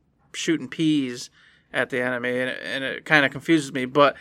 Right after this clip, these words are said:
since there's so many guns, I just throw that one off and put something else on. So like I said, it's too early for me to say yet because some guns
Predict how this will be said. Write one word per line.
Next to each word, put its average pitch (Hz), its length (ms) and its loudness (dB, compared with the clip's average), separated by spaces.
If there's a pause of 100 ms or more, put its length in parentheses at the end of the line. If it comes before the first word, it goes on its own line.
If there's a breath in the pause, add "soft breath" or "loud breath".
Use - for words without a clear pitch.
(240 loud breath)
since 160 240 -2
there's 156 140 -2
so 170 100 2
many 139 120 2
guns, 135 400 6
I 131 80 6
just 131 300 -4
throw 131 200 2
that 127 140 6
one 127 100 2
off 127 200 4
and - 80 -20
put 123 160 -2
something - 300 0
else 160 220 8
on. 123 280 0 (380 soft breath)
So - 140 2
like 196 80 8
I 165 40 2
said, 151 140 2
it's 135 120 -2
too 208 180 4
early 190 280 4
for 175 140 -12
me 170 80 -2
to 147 60 -6
say 151 400 2
yet 156 320 6
because 143 240 -8
some 160 220 0
guns 156 400 0